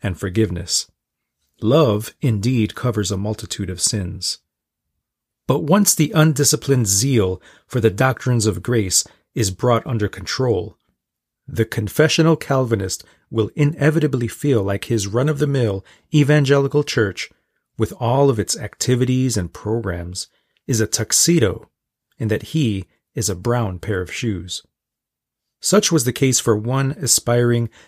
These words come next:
confessionally reformed lay preacher in a run-of-the-mill Baptist church. Names have been omitted to protect the innocent as well as the guilty. One Lord's Day service, there was a seminary-trained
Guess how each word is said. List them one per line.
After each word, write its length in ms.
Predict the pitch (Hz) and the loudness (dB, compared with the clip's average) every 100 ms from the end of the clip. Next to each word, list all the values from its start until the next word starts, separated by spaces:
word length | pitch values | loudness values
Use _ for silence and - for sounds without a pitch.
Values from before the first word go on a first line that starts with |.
| _ | _
confessionally 720 | - 101 - 123 - 123 113 | -6 -4 2 2 4 4 4
reformed 580 | 104 101 - 123 113 104 | 4 0 -2 -2 0 -2
lay 220 | 95 123 | 2 2
preacher 560 | 143 - 95 - 98 98 _ _ _ _ | 2 -2 -4 -2 -4 -6 _ _ _ _
in 120 | 165 | 0
a 80 | 120 | 2
run-of-the-mill 600 | 107 120 98 101 104 101 | 4 2 2 0 2 0
Baptist 520 | 90 107 131 - 92 - | 0 0 0 -4 -6 -6
church. 400 | - - - - _ _ _ _ _ _ _ - | -8 -10 -14 -20 _ _ _ _ _ _ _ 2
Names 440 | 123 160 170 151 | 6 6 6 4
have 180 | 123 113 | 2 2
been 140 | 107 | 0
omitted 580 | - 117 113 117 92 92 - _ _ - | 0 0 2 2 0 -4 -16 _ _ -8
to 140 | 117 | -8
protect 500 | - 107 - 135 - - | -4 -2 0 0 -4 -4
the 200 | 131 160 | -2 2
innocent 560 | 127 107 - 87 90 - _ _ - | 4 4 0 -2 -8 -16 _ _ -4
as 120 | 90 | 0
well 220 | 104 107 | 2 2
as 120 | 87 | 2
the 60 | 104 | -2
guilty. 520 | 95 98 90 85 107 _ _ _ _ _ _ _ _ _ _ _ | -2 -2 -2 -8 -12 _ _ _ _ _ _ _ _ _ _ _
One 320 | - 143 196 165 | 0 4 4 6
Lord's 340 | 143 135 110 | 4 4 0
Day 220 | 98 95 | -4 -4
service, 580 | - 110 92 95 - - _ _ _ - | -4 -6 -6 -6 -6 -10 _ _ _ -2
there 100 | 131 | 0
was 160 | 131 | 2
a 60 | 120 | 0
seminary-trained 960 | - 170 170 165 160 151 - 131 120 | 0 2 2 2 2 0 -4 -4 -6